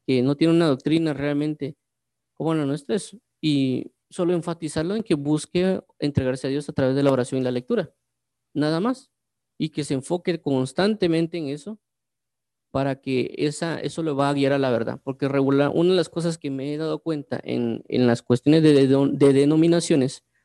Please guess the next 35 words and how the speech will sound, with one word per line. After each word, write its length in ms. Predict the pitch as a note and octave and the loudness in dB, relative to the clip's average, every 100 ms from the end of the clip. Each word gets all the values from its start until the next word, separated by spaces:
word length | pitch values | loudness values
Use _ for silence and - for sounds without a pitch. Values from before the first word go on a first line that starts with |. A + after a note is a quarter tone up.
| _ _ _ _ _ _ _ | _ _ _ _ _ _ _
es 200 | D3 - | -4 0
que 100 | F3 | 2
regularmente 760 | D#3+ E3 D3 D3 D#3+ F3 F3+ E3+ | 4 4 4 4 4 4 2 2
las 300 | D3 C3 C3+ | 2 0 0
denominaciones 840 | E3 E3+ F3+ E3+ D#3+ D3+ D3+ - | 0 0 -4 -6 -8 -8 -10 -12
tienen 340 | D#3 D3+ D3 - | -12 -10 -10 -10
un 280 | D4 E3+ E3+ | -8 -6 -6
sentido 800 | - C3+ B2+ - D3 D#3+ F3 - - | -8 -10 -10 -12 -10 -6 -6 -8 -4
de, 400 | C3+ B2+ B2 - | -2 0 -4 -6
de 160 | C3+ C3 | -4 -4
sectorización 800 | - C#3 - C3+ B2+ C3 D3+ E3 | -2 -4 0 0 0 -2 2 4
en 100 | D#3 | 4
los 220 | A#2 - | 2 2
temas, 340 | F3 D3+ C3 - | 2 2 0 -2
es 60 | C#3 | -2
decir, 360 | C#3 E3+ C3+ _ _ _ _ | 2 2 0 _ _ _ _
se 140 | - D3 | 2 4
enfocan 480 | C#3 F3 E3+ D#3+ | 4 4 4 2
tanto 400 | - F3+ G3 F#3+ | 2 4 4 2
en 60 | F3 | 2
un 180 | F3 E3+ | 2 2
tema 340 | F#3+ A3 A3+ | -2 -2 -4
y 180 | - D3 | -2 -2
ese 140 | D#3+ E3 | -2 -4
tema 280 | E3+ F3 | -6 -6
se 100 | F3 | -4
lo 140 | C#3+ C3 | -6 -4
saben 400 | D3 D#3 E3 E3 | -4 -2 -2 -4
al 160 | C3+ B2 | -6 -6
pie 300 | - D#3+ F3+ | 4 6 8
de, 280 | D#3+ - _ - - | 6 2 _ -14 -4
al 200 | C3 B2+ - - | -4 -4 -10 -8
pie 220 | D#3 E3 | -4 -4
de 60 | |
imprenta 600 | D#3+ - D#3 G3+ A3+ A3 | -4 -6 -8 -8 -10 -14